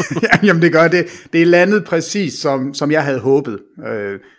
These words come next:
jeg tror, det bliver Portland, der går videre. Portland mod Lakers, synes jeg ser super sjov ud, fordi Lakers kan ikke dække op på guard-positionen. Det er der, Portland er stærke. Portland kan ikke dække op i det hele taget,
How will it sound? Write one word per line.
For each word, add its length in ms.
jeg 120
tror, 160
det 100
bliver 160
Portland, 320
der 80
går 180
videre. 320
Portland 380
mod 320
Lakers, 460
synes 220
jeg 120
ser 260
super 300
sjov 280
ud, 140
fordi 340
Lakers 420
kan 120
ikke 160
dække 200
op 140
på 60
guard-positionen. 800
Det 60
er 60
der, 140
Portland 380
er 40
stærke. 380
Portland 300
kan 80
ikke 160
dække 140
op 120
i 60
det 100
hele 220
taget, 260